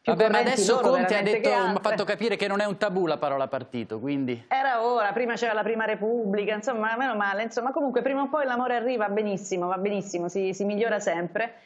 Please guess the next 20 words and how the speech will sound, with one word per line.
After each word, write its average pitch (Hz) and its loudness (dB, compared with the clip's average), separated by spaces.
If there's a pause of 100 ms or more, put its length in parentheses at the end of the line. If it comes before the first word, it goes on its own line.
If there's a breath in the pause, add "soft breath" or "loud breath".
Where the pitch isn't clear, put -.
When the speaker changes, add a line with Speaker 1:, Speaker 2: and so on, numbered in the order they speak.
(140 loud breath)
Speaker 1:
e 269 -2
credo 320 0
che 214 0
sia 233 -2
fondamentale 202 0
adesso 180 -2
che, 156 0
che 185 -4
Conte 185 -2
faccia 180 -2
questa 180 -2
cosa. 170 0
Del 294 0
resto, 247 0
se 294 -2
adesso 214 -2
non 240 -2
voglio 285 0
fare 180 -4 (420 loud breath)
il, 190 0